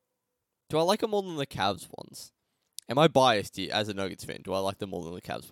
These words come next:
ones? I don't think I do. I think I like the Cavs ones more than I like the Nuggets ones here. I think they're good jerseys, but the Nuggets have definitely done better. Um, all right, these Pistons ones.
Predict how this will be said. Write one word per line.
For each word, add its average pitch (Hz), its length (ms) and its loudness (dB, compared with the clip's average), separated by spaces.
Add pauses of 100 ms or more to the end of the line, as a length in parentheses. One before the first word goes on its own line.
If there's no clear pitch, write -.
ones? - 200 -20 (1800)
I - 60 -4
don't 453 120 0
think - 140 -6
I 208 60 6
do. 113 320 -4
I 117 100 -6
think 147 140 -6
I - 20 -6
like 139 200 -4
the 131 80 -10
Cavs 98 260 -6
ones 90 200 -14
more 78 280 -10 (180)
than 107 120 -4
I 98 60 -4
like 87 200 -6
the 104 80 -8
Nuggets - 300 -12
ones - 180 -14
here. 110 180 -8 (180)
I 131 100 0
think 190 180 -4
they're 190 240 2 (540)
good 131 260 -2
jerseys, 110 500 -2 (220)
but 123 140 0
the 131 100 -4
Nuggets 147 220 -4
have 107 180 -8
definitely 107 400 -2
done 98 360 -6
better. - 360 -10 (1400)
Um, 107 440 -2 (480)
all 160 100 2
right, 147 240 4
these 196 180 -6
Pistons - 460 -8
ones. - 280 -12